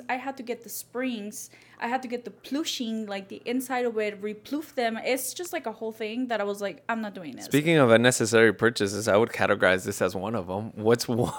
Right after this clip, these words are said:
Speaker 2: another unnecessary purchase?
Speaker 1: Let me
Speaker 2: I'm just
Speaker 1: First
Speaker 2: kidding.
Speaker 1: of all,
Speaker 2: I need it.
Speaker 1: Amazon is at your house. <laughs> Like, they, they're their second address, okay? Like, the Amazon guy probably goes like, "Damn, here again?"
Speaker 2: I know, right? No, but
Speaker 1: Same
Speaker 2: for real,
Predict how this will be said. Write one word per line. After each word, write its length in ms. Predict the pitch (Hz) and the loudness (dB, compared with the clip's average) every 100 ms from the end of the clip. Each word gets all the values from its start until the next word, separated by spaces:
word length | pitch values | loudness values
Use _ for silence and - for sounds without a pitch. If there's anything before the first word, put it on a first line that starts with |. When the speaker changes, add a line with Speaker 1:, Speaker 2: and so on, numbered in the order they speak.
| 175 | 10
Speaker 2:
another 460 | 147 202 147 151 160 - | 10 10 12 12 12 10
unnecessary 680 | 151 156 147 151 127 143 143 | 6 6 6 4 6 6 6
purchase? 320 | - 135 165 | 4 2 4
Speaker 1:
Let 120 | 202 | 2
me 180 | 202 196 170 139 117 - | 2 -2 -4 -6 -6 2
Speaker 2:
I'm 160 | - 185 | 6 6
just 120 | 208 | 10
Speaker 1:
First 120 | 302 | 12
Speaker 2:
kidding. 160 | 320 381 | 12 12
Speaker 1:
of 60 | 359 | 12
all, 280 | 330 320 - | 12 12 12
Speaker 2:
I 120 | 170 | 12
need 80 | 170 | 12
it. 140 | 302 | 12
Speaker 1:
Amazon 400 | 320 523 453 427 | 12 12 12 12
is 140 | 381 403 | 12 10
at 100 | 311 | 8
your 180 | 277 | 8
house. 500 | 285 262 269 285 - - | 10 12 12 12 8 0
<laughs> 60 | 415 - - 311 - | -2 -2 -6 -2 4
Like, 260 | 359 294 - | 8 8 10
they, 140 | 277 233 | 6 8
they're 240 | 269 269 | 6 6
their 200 | 269 359 | 6 2
second 400 | - 262 247 240 | 2 2 2 4
address, 500 | 220 226 226 202 208 | 6 6 6 0 2
okay? 460 | 226 - 233 262 277 | 0 2 4 4 4
Like, 320 | 233 208 - - - | 4 2 0 -16 6
the 80 | 240 | 12
Amazon 440 | 240 269 277 262 | 12 12 8 6
guy 140 | 240 247 | 8 8
probably 380 | 254 240 240 | 8 6 6
goes 200 | 220 226 | 2 2
like, 160 | 233 196 | 0 0
"Damn, 200 | 220 214 | -2 -2
here 180 | 226 240 | -4 -2
again?" 300 | 254 277 285 - | 2 2 2 4
Speaker 2:
I 180 | 120 113 | 4 4
know, 220 | 110 104 | 4 4
right? 260 | 107 135 - - - | 4 4 0 -6 2
No, 140 | 147 | 4
but 160 | 117 117 | 6 4
Speaker 1:
Same 100 | 110 | 8
Speaker 2:
for 40 | |
real, 100 | 127 | 10